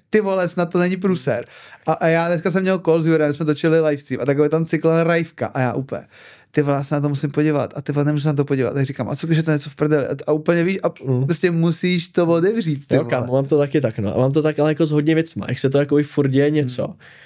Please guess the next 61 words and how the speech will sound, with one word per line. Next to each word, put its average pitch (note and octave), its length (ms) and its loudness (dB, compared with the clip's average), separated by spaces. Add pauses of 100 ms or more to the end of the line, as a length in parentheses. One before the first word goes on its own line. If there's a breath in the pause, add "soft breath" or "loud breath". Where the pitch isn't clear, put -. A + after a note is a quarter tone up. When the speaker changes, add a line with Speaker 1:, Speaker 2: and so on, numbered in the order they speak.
(340 loud breath)
Speaker 2:
tak, B2 280 -2
eh, A#2+ 300 4
i C#3+ 120 0
s C#3+ 60 -2
mailama, F3 340 2
když C#3 140 -4
mám C3+ 100 2
něco C3+ 220 -2
neodpovězenou C3+ 840 2
komunikaci, B2+ 640 0
není C3+ 220 2
jako C#3 200 0
něco, C#3 260 0
co C3+ 100 -6
jsem C3+ 140 -2
jakoby C#3 200 0
neuzavřel, B2 640 -2
tak A2+ 180 -6
mě B2 100 2
to B2 80 -2
jakoby B2 420 0 (200 loud breath)
Speaker 1:
Hmm, C3 260 -2
Speaker 2:
sere. C3 220 -2
Speaker 1:
ždírá, B2 340 0
no. B2 220 -18
Speaker 2:
Hmm. A#2 100 0
Speaker 1:
Já B2+ 60 2
to C3+ 80 0
mám C#3+ 100 0
taky, B2+ 220 -2 (340 loud breath)
že C3 100 4
když C3+ 180 2
mám C#3+ 400 -2
určit, C#3 400 -2
jakoby, C#3 240 -2
když C3+ 120 2
vidím C3+ 240 0
moc C#3 200 -4
e-mailů, C3+ 380 0
tak C3+ 140 -4
potřebuji C3+ 280 -2
se D3 120 2
je C#3 40 0
odklikat C#3 440 -2
a - 20 2
odřešit C3+ 460 0
Speaker 2:
Já C3 60 0
Speaker 1:
taky. A#2 140 -2
Speaker 2:
to, A#2+ 40 2
já A#2 80 0
to A#2+ 140 0
musím, A2+ 320 -2
já A2 100 2
musím B2+ 260 0
jako C#3 180 2
fakt C#3 200 -2
prostě, C#3 340 -2
dřív C#3 220 0
jsem D3+ 120 0
to D#3 80 0
neměl, A#2+ 500 0